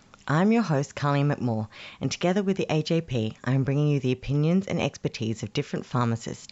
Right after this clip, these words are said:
to discuss their views and insights on topics relevant to pharmacists.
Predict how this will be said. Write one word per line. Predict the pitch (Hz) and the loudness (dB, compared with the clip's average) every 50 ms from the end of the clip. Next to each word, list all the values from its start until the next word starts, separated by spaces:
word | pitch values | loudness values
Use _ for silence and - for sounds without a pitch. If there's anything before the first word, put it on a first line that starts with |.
| - - - - - - | -18 -18 -18 -18 -16 -10
to | - - | -6 -4
discuss | 123 123 - - 147 151 160 | -4 -4 -2 -2 -2 -2 -2
their | - - 190 190 | 0 0 0 0
views | 185 - 139 123 120 117 - | 0 0 0 0 0 0 0
and | 127 - | -2 -2
insights | - 123 135 - - 131 120 113 104 - | 0 0 -2 0 -2 -2 0 0 0 0
on | - 120 113 | -2 -2 -2
topics | - 127 - - 120 120 - - | -2 -4 -4 -2 -4 -4 -4 -2
relevant | 127 123 123 131 117 127 117 - | -2 0 0 0 0 -2 -2 -2
to | - | -4
pharmacists. | - - 120 117 107 101 101 - - - - - - - | -2 -2 0 0 0 0 -2 -6 -10 -12 -14 -16 -20 -20